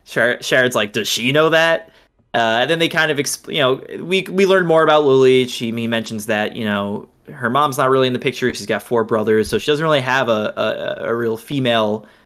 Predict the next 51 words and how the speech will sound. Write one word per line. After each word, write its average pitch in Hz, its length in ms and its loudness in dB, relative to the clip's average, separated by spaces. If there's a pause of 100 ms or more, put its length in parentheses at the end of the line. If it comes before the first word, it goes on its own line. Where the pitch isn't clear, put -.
(160)
uh, 98 540 -2 (520)
mother, 151 440 2
you 143 60 -4
know, 123 80 0
maternal 131 420 0
figure 131 400 0
in 101 120 -6
the, 104 140 -6
in 107 160 -6
the 101 80 -8
picture. 104 420 -4
So 107 120 -6
Sharon's 117 340 -2
like, 120 120 -4
"Okay, 202 240 0
maybe, 113 380 -2 (140)
maybe 151 200 0
one 127 120 2
of 117 40 0
these 113 160 -2
days 104 220 0
I'll 104 140 -2
go 101 140 -2
talk 98 300 -6
to - 80 -6
her, 98 160 -4
give 104 180 -10
her 104 100 -2
some 101 180 -8
girl 104 220 -6
time." 98 480 -6 (760)
Um, 113 600 0 (340)
we 147 180 4
see 165 300 2
that 139 260 2
Cal's 156 320 2
still 165 240 0
losing 160 320 2
in 143 80 -4
wrestling. 143 560 -2
I 139 40 -16
think 127 160 -6
we 123 80 -2
get 120 140 2
a 110 40 -2
cu-, - 180 -8
a 113 120 -4
cut 127 220 0
of 107 100 0
another 117 300 0
match. 117 540 -4